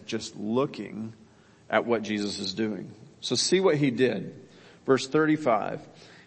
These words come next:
"Jesus went throughout all their cities and villages, teaching in their synagogues and proclaiming the gospel of the kingdom and healing every disease and every affliction."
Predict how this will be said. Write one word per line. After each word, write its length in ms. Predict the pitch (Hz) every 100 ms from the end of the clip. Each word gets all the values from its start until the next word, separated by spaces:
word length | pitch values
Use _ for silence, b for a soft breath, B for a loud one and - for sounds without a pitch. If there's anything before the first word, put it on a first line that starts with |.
| B
"Jesus 420 | 127 151 185 175
went 260 | 165 160 110
throughout 380 | 139 131 120 -
all 240 | 120 151
their 140 | 170
cities 520 | 165 - 151 156 156 151
and 140 | 139
villages, 600 | 110 107 104 113 113 - - -
teaching 440 | - 185 170 185 165
in 80 | 170
their 120 | 170
synagogues 800 | - 113 107 110 107 107 113 - B B
and 140 | - -
proclaiming 960 | - 113 - - 156 165 120 110 110 110
the 100 | 113
gospel 440 | 107 104 - 113
of 100 | 110
the 80 | 113
kingdom 460 | 107 104 104 104 - -
and 160 | 107
healing 800 | 107 - - 175 143 95 90 107 - B B B -
every 260 | 117 139
disease 680 | 127 139 107 98 101 101 - -
and 160 | 107 104
every 280 | 98 101 101
affliction." 600 | - 101 - - -